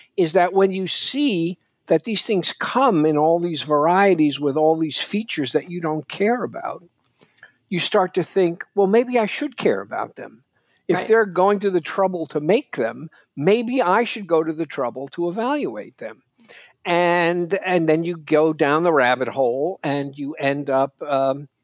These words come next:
Speaker 1: eating untoasted bread. <laughs> So, so it's really difficult to just commit yourself to taking the lessons that I tried to offer in the book seriously and deliberately limiting your options,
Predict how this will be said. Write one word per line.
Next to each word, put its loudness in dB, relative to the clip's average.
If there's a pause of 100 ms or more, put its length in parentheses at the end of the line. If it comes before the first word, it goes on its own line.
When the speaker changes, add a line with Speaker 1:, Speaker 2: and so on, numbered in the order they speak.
(400)
Speaker 1:
eating 4
untoasted 0
bread. 0 (560)
<laughs> -6 (420)
So, -2 (380)
so 0
it's 0
really 0 (160)
difficult -2 (640)
to 0
just -2
commit -2
yourself -6 (400)
to -2
taking 0
the 4
lessons 0
that 2
I 2
tried 0
to -8
offer -4
in -10
the -10
book -10
seriously -6
and -4
deliberately 0
limiting -2
your -6
options, -2